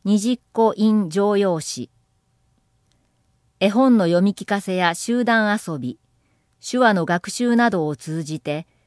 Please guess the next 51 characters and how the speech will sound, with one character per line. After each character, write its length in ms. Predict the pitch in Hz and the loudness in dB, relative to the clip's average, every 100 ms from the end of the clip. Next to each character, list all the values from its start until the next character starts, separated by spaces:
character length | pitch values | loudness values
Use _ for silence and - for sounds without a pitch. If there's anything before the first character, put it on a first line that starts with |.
| _ | _
聞 140 | - 220 | -6 2
こ 180 | 240 | 4
え 60 | 247 | 4
づ 100 | 233 | 4
ら 140 | 240 | 2
さ 160 | 240 208 | 0 -2
の 160 | 175 165 | 0 0
あ 80 | |
る 100 | 185 | 0
子 140 | 165 170 | -2 -4
ど 120 | 196 | 0
も 140 | 196 | 0
と 160 | 190 185 | 0 -2
保 140 | 175 | -2
護 120 | 185 233 | -2 -2
者 200 | 226 220 | 0 0
同 180 | 233 | 0
士 140 | 233 160 | -2 -6
が 160 | 147 - | -8 -6
交 220 | 180 185 | -4 -2
流 220 | 185 180 | -2 -2
し、 320 | 180 - 165 - _ | -4 -8 -8 -10 _
情 300 | - 208 220 | -2 0 2
報 260 | 226 240 233 | 2 2 2
交 180 | 247 240 | 2 2
換 300 | - 151 151 | 0 -4 -4
で 120 | 156 | -4
き 140 | 208 | -4
る 100 | 170 | -4
イ 100 | 147 | -2
ベ 140 | 151 160 | -2 -4
ン 100 | 160 | -4
ト 140 | 147 | -6
で 140 | 135 139 | -8 -10
す。 220 | - _ _ _ _ _ _ _ _ _ _ _ _ _ _ - | -14 _ _ _ _ _ _ _ _ _ _ _ _ _ _ -4
申 220 | 214 247 | 2 2
し 100 | - | 0
込 160 | - 220 | -2 0
み 120 | 214 | 0
制、 480 | - 196 185 180 175 _ _ _ | 0 -2 -2 -2 -6 _ _ _
無 200 | - 180 180 | -4 -2 0
料。 440 | 180 160 147 - _ _ _ _ _ _ _ _ _ _ _ _ _ _ | 0 0 -2 -6 _ _ _ _ _ _ _ _ _ _ _ _ _ _
日 340 | 208 240 214 | 0 0 -2
時、 260 | 156 143 - _ _ _ _ _ _ - | -4 -6 -10 _ _ _ _ _ _ -16
七 320 | - 202 233 | -12 -6 0
月 280 | 233 233 226 | 0 0 -4
十 280 | 202 254 226 | -2 -2 -2
九 140 | 190 | -2
日 340 | 175 151 143 | -2 -2 -6
土 180 | 143 160 | -4 -2
曜、 380 | 180 160 135 131 | -2 -2 -4 -6